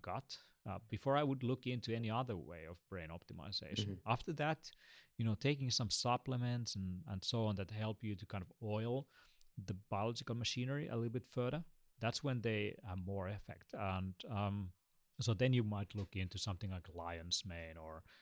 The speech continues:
Speaker 1: or the adaptogenic herbs. I think blood sugar values and make, making sure that those are balanced and maintained is absolutely key to cognitive performance. Because if you're anxious, you're hungry, you feel that, you know, you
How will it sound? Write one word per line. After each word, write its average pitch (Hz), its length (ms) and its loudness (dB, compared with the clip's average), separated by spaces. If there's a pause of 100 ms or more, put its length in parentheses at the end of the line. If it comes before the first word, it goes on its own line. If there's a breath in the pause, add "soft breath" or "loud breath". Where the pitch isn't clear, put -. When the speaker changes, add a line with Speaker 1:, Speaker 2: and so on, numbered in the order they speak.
(160 soft breath)
Speaker 1:
or 98 80 -2
the 92 140 -4 (180)
adaptogenic 101 580 2 (100)
herbs. 87 380 -4 (240 loud breath)
I 131 80 8
think 156 260 4
blood 135 240 10
sugar 127 280 6
values 117 720 0
and 104 200 0
make, 113 260 2
making 113 300 2
sure 107 240 2
that 95 120 -2
those 104 260 0
are 90 180 0 (160)
balanced 113 400 0
and 92 160 0
maintained 110 480 0 (540 loud breath)
is - 240 4 (640)
absolutely 104 460 0
key 92 460 -2 (160)
to 95 380 2
cognitive 110 400 2
performance. 92 480 -4
Because 101 320 -2
if 139 160 0
you're 113 240 4
anxious, 135 480 0
you're 95 280 0
hungry, 135 520 2 (200 loud breath)
you 101 120 -6 (120)
feel 127 220 2
that, 110 200 -2
you 113 80 0
know, 104 140 2
you 101 140 0